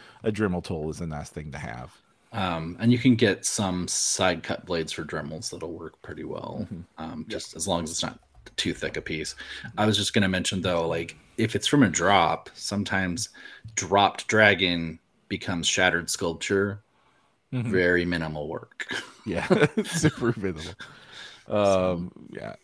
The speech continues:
Speaker 1: sanding is good. Um, oh, regardless of what you're doing in this hobby, if you're working with the, the three print, three D printed resin, get yourself some sanding of some option. I am fond of these sanding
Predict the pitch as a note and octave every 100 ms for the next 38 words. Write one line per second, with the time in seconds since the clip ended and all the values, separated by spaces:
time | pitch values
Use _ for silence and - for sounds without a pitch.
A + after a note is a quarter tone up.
0 | B2+ - F#3+ G3 G3 E3+ C#3+ A2+ A#2 F2
1 | D#2+ - A2 G#2+ A#2 - D#3 E3+ - -
2 | D3+ D3 C3+ A#2 D#3+ G3+ E3 C3 B2 A#2
3 | A2 A2 G#2+ - G2+ G#2 A#2 - A2 A#2
4 | C3+ A#2 A2+ G#2+ - G2 G2+ G2 A2 G#2+
5 | A#2+ G#2+ - B2 A#2+ A2 B2+ G#2 G#2+ A2
6 | B2+ - - - - B2+ B2 E3+ - E3+
7 | - C#3 - - A#2 C3+ C#3 D3+ B2+ -
8 | C3 B2 - G#2 G#2+ - D3+ C3+ - G#2+
9 | E3 B3+ A#3 F3 C#3+ C#3 D3+ D3 B2 A2+
10 | A2 G#2 - - A#2 C3 C3 A#2